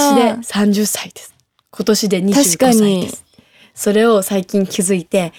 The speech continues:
Speaker 1: 何歳って聞かれた。今年で二十一です。
Speaker 2: え、それがさ、
Speaker 1: 言うようにしてる。
Speaker 2: 私分かんなくなっちゃって。
Speaker 1: あれって年度の話？それとも、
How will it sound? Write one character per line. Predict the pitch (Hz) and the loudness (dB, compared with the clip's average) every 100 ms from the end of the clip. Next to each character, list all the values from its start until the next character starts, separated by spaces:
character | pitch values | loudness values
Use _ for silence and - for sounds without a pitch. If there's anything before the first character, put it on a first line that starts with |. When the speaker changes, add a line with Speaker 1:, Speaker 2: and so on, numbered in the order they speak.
| - _ - | -20 _ -2
Speaker 1:
何 | 190 190 | -2 0
歳 | - 269 | 0 0
っ | |
て | - | 0
聞 | - - | -10 -10
か | 175 | -8
れ | |
た。 | - - | -8 -6
今 | 214 | -2
年 | 202 196 | 0 0
で | 185 | 2
二 | 208 | 2
十 | 185 170 | 0 -2
一 | 190 - 175 | -6 -8 -10
で | 180 | -12
す。 | - - | -18 -4
Speaker 2:
え、 | 247 - - | -4 -2 -2
そ | 269 | 2
れ | 269 294 | 4 4
が | 339 | 4
さ、 | |
Speaker 1:
言 | |
う | 320 | 2
よ | |
う | 269 | 2
に | 240 | 2
し | |
て | 240 | 2
る。 | 220 | 2
Speaker 2:
私 | |
分 | |
か | 240 508 | 4 4
ん | |
な | 381 | 4
く | |
な | 240 | 4
っ | |
ち | 214 | 2
ゃ | 196 | -2
っ | |
て。 | - - _ - 160 - | -2 -4 _ -16 -10 -2
Speaker 1:
あ | 233 247 | 2 4
れ | |
っ | 587 571 | 2 2
て | 554 | 2
年 | 240 240 | 4 4
度 | 381 453 453 | 4 4 4
の | |
話？ | 453 403 392 403 | 4 2 2 0
そ | 302 | 2
れ | 294 | 0
と | 320 277 | 2 2
も、 | 214 190 | 2 0